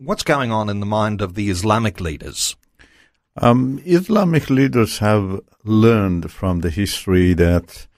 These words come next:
Speaker 2: if you find a serious enemy that, uh, he or she is, uh, aiming to do what he is speaking, and they need to really,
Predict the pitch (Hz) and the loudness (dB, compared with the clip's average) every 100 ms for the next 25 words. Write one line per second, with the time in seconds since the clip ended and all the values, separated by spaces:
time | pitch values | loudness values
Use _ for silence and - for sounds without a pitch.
0 | _ _ _ _ 101 92 - 95 - - | _ _ _ _ 0 0 0 -2 -2 0
1 | 104 101 101 87 - - 110 107 98 90 | 2 4 2 0 -2 0 4 6 6 2
2 | - - 98 98 95 92 92 92 80 _ | 0 -6 -2 2 4 4 2 2 -2 _
3 | _ _ - 87 85 - - 90 85 85 | _ _ -4 0 -2 -4 -4 2 4 4
4 | 82 - _ - 101 95 90 85 - 110 | 2 -2 _ 0 4 6 6 2 -2 2
5 | 104 98 95 85 - 87 87 - - 101 | 6 6 4 2 -2 0 0 -2 0 4
6 | 104 98 90 - 90 98 90 92 92 - | 6 6 2 -2 0 2 4 4 2 0
7 | - 95 92 82 90 - - 101 98 101 | 0 4 4 4 -2 -4 -2 0 2 0
8 | 101 - _ _ - - _ _ 98 101 | 0 -2 _ _ -20 -20 _ _ -2 2
9 | 101 101 107 107 107 110 110 107 90 90 | 2 2 4 4 4 0 -2 -6 -4 0
10 | 101 92 92 90 | 2 2 2 0